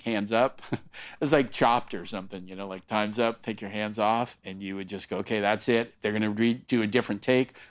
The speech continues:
Then you can make your adjustments. So you kinda kept mental notes of, like, what you needed to fix or what you didn't get. And if you couldn't fix it on the record side, you keep the mental notes for mixing it, going, "Oh, I was a little low on that one 'cause I, I didn't get a chance to do that." So then you kinda fix it when you were mixing and stuff like that. So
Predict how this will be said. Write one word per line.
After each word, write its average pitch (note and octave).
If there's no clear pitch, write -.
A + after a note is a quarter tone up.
Then G2
you G#2
can G#2
make G#2
your G2
adjustments. G2
So G#2+
you G2+
kinda A#2
kept G#2
mental G#2
notes G2+
of, E2+
like, E2+
what G2
you G#2
needed G2
to F2+
fix G2
or F#2
what F2+
you F2+
didn't F2+
get. F#2+
And E2+
if A#2+
you B2+
couldn't D3+
fix D3+
it D3
on B2+
the A2+
record E3+
side, A#2
you A2+
keep B2+
the -
mental A#2
notes A2+
for F#2+
mixing G#2
it, A#2
going, G#2
"Oh, A2+
I F#2+
was G#2+
a A2+
little A2
low G2+
on F#2
that F#2
one E2+
'cause E2+
I, F2+
I G2+
didn't G2
get F#2+
a F#2
chance F2
to -
do F#2+
that." F2+
So -
then E2
you E2
kinda E2+
fix -
it F#2
when E2
you E2+
were E2
mixing F2
and F2
stuff -
like E2
that. E2+
So F2+